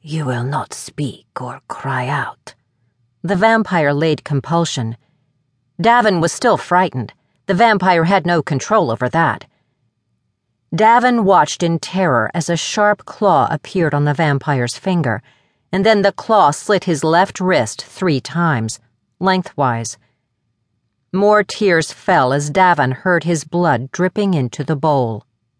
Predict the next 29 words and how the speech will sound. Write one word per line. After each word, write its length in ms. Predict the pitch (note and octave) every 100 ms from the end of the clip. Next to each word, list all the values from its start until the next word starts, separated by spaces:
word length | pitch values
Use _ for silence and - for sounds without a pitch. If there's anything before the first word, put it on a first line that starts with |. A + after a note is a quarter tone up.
| _ _ _ _ _ _ -
"Can 300 | - C#3 B2
you 160 | B2
hear 460 | A2 - C#3+ C3+ -
me?" 380 | C3 B2+ A#2 D#3+ - _ _ _ _ _ _ _ -
A 120 | A3+
voice 420 | G3+ C4+ A#3 C#3+
sounded 400 | - G3+ F3+ E3
inside 500 | F3 E3 - E3+ D3+
Davin's 420 | F#3+ F3+ D#3 C#3+
mind 440 | D#3 E3+ F3+ C3 B2
as 140 | C3+
his 160 | D#3 C3+
right 320 | C#3 F#3+ G3+
wrist 380 | D3 C3 - -
was 160 | C3+ C#3
opened. 420 | B2+ - A#2 A#2 _ _ _ _ _ _ _ _
"Hear 360 | - G#4+ D#4+
who?" 520 | D4+ - E4 E4 C4 - _ _ _ _ _ _ _ _ _
Davin 380 | D3 F3+ F3+ C#3
was 180 | A#2+ -
terrified, 760 | - G#3 F#3+ D3+ - A#2+ A#2 - _ _ _
thinking 380 | - B3+ A3+
he 120 | G3 G3
was 160 | D#3+
hallucinating 760 | - E3+ G3+ C4 E3 B2+ C3+ C#3+
during 260 | E3+ D#3+ D3
his 180 | D#3+ -
final 340 | F#3 F3 D#3
moments. 580 | D3+ G3 G3 A2+ -